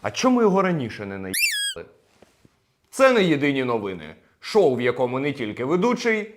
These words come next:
і не тільки новини. Смерть Путіна, відокремлення Татарстану, випробування української ядерної зброї та відкриття Інституту авіації імені Олексія Арестовича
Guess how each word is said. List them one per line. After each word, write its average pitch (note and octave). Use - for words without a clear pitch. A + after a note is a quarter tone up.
і B3+
не E3
тільки C3+
новини. F2+
Смерть B3
Путіна, B2
відокремлення A3+
Татарстану, G#3+
випробування A3+
української B3
ядерної A3+
зброї E3+
та D#3+
відкриття F3+
Інституту C#3+
авіації B2
імені C3
Олексія B2+
Арестовича G3+